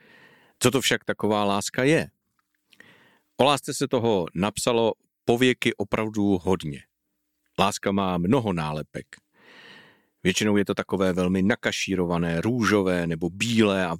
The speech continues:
velmi, velmi nabubřelé. Píší se o ní romány, točí filmy. Eh, často jde o hodně vybájený cit, ve kterém je znát lidská touha po něčem velkém, co vše propojí. Překlene všechny nesoulady a protiklady.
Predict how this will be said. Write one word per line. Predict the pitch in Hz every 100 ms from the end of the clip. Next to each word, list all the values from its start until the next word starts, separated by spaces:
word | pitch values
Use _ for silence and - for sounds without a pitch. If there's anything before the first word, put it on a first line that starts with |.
| 104
velmi, | 151 143 120
velmi | 98 107 107 104
nabubřelé. | 101 101 92 98 76 69 - _ _ _ _ _ - - _ -
Píší | 104 117
se | -
o | 107
ní | 107
romány, | 101 123 117 101 87 82
točí | 87 -
filmy. | 95 - 113 92 73 - _ _ - - _ _ _ -
Eh, | 80 71 _
často | - 135 -
jde | 165 151 156
o | 127 104
hodně | 120 143 147
vybájený | 120 120 127 123 123 123 117
cit, | - 120 - _ _ _ _
ve | -
kterém | 101 - 107 113
je | 110
znát | 101 107 101 -
lidská | - 107 - - 110
touha | 98 123 104 82
po | -
něčem | 90 92 - 95
velkém, | 90 120 120 - 71 -
co | -
vše | - 104
propojí. | - 101 - 80 131 - _ _ _ _ _ _ _ -
Překlene | - 147 - 92 76
všechny | - 85 - 78
nesoulady | 78 90 107 - 92 82 73 71
a | - -
protiklady. | - 120 - - 80 -